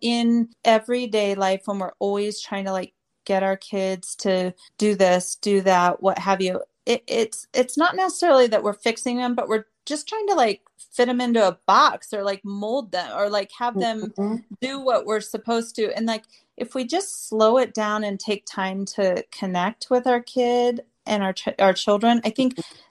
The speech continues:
Speaker 1: then, like, they can shine, they can, like, become who they want. Then, then we can also discover what their interests are, who
Speaker 2: Mm-hmm.
Speaker 1: they wanna be. It's, I think the minute we have a child, I think it's interesting how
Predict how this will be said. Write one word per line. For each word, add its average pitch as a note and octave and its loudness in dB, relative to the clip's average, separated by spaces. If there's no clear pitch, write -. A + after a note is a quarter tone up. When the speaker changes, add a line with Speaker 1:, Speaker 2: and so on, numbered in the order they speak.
Speaker 1:
then, D#4 4
like, F#4+ -4
they D#4 2
can E4 2
shine, E3+ 0
they G#3+ 0
can, C#4 -2
like, E4+ -2
become A#3+ 2
who A#3+ -4
they A3 0
want. A3+ 0
Then, B3+ 2
then C4 4
we C4+ 2
can F4 -6
also D4+ -2
discover A3 2
what A3+ 0
their B3 2
interests - -8
are, - -6
who F#3 0
Speaker 2:
Mm-hmm. F#3+ -6
Speaker 1:
they A#3+ 0
wanna F#3+ 2
be. - -10
It's, - -4
I B3 -2
think D4+ -4
the C4+ -2
minute C#4+ 0
we C4 -6
have A#3 0
a A3 0
child, G#3 0
I G3 -2
think G3+ -8
it's A3+ -2
interesting G#3+ -2
how F#3 0